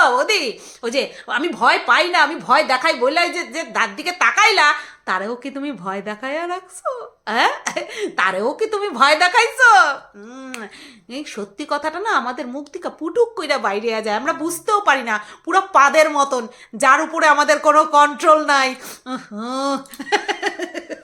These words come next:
একদম সত্যি কথা আমাদের মুখ থেকে এভাবে না হোক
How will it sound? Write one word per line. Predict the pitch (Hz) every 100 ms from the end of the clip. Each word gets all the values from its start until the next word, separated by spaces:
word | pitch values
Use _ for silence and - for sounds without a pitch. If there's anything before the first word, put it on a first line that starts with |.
| 285 - - - _
একদম | 214 240 214 262 226 175 - - - - - _ -
সত্যি | 277 294 427
কথা | 440 440
আমাদের | 359 359 320
মুখ | 339 -
থেকে | 359 359 359 - 349 392 403 370 330 196 - _ _ _ -
এভাবে | 220 285 330
না | 320 302
হোক | 320